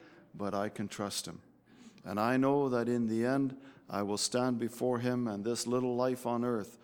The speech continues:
will be absolutely nothing compared to what God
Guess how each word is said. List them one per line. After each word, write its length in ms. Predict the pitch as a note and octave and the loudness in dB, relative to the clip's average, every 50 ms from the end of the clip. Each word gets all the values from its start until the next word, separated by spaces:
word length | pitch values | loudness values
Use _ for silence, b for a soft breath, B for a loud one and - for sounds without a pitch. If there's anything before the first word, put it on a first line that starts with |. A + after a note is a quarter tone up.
| B B B B B | B B B B B
will 200 | - A2+ A#2 A2+ | 0 2 2 2
be 180 | G2+ A2 G#2+ G#2+ | 2 2 2 4
absolutely 720 | A2 A#2 A2+ - - - G#2 G#2 A2 A2 G2+ G2 G#2 G2+ | 4 4 2 2 0 0 0 0 0 -2 -2 -2 -2 0
nothing 460 | G2 A2+ A#2 A2+ - - F2+ F2+ F2 B B B B B B - - | 2 2 2 0 0 -2 -4 -4 -4 B B B B B B -14 -6
compared 560 | - A2 G2+ G2 - - G#2 G#2+ G#2 G#2 - | -4 -2 -2 -2 0 0 2 2 0 0 -2
to 120 | - F#2+ | -4 -4
what 260 | G2+ G2 G2 F#2+ - | -2 -2 -4 -4 -2
God 340 | - G2+ F#2 F2+ F#2 F#2+ F#2 | 0 0 0 2 0 -2 -4